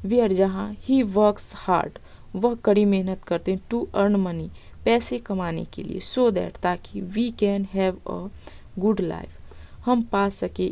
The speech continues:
एक अच्छा जीवन, हम एक अच्छा जीवन जी सके, इसलिए वो कड़ी मेहनत करते हैं। He, he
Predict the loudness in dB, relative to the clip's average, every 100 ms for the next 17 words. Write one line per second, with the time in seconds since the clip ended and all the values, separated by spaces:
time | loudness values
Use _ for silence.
0 | -2 -4 -6 -8 -6 -6 -6 -10 -14 -14
1 | -14 -18 -18 -6 -4 -2 0 0 -2 -6
2 | -4 -4 -6 -8 -6 -6 -4 -6 -4 -2
3 | -4 -6 -18 -18 -8 -6 -2 0 2 0
4 | -2 -6 -8 -10 -10 -12 -12 -12 -14 -16
5 | -10 0 0 0 -8 -20 -10 0